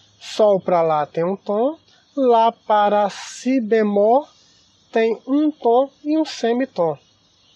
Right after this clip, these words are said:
Não existe a tonalidade Lá sustenido, tá? A tonalidade chama-se Si bemol.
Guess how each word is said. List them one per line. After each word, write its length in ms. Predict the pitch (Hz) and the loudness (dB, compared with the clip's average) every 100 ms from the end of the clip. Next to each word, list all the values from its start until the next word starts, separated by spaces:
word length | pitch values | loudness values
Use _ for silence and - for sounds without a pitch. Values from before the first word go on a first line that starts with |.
| _ _ - | _ _ -12
Não 460 | 165 156 151 190 | -8 -4 -2 0
existe 480 | 302 208 170 226 - | -2 -2 -4 -4 -4
a 60 | 175 | -4
tonalidade 640 | 175 170 156 147 156 180 | -4 -4 -4 -2 -2 -2
Lá 220 | 165 156 | -2 -4
sustenido, 680 | 165 214 - 262 185 160 143 | -4 -10 -10 -6 -4 -4 -8
tá? 260 | - 226 - _ _ _ _ _ _ | -4 -4 -4 _ _ _ _ _ _
A 40 | |
tonalidade 720 | - 165 170 165 160 180 190 196 | -8 -4 -4 -4 -2 -2 -2 -6
chama-se 680 | - 180 190 202 196 226 | -6 -4 -2 -4 -6 -10
Si 680 | - - - 175 170 226 240 | -12 -16 -16 -10 -8 -8 -10
bemol. 540 | 214 196 269 180 143 | -10 -2 -2 0 -4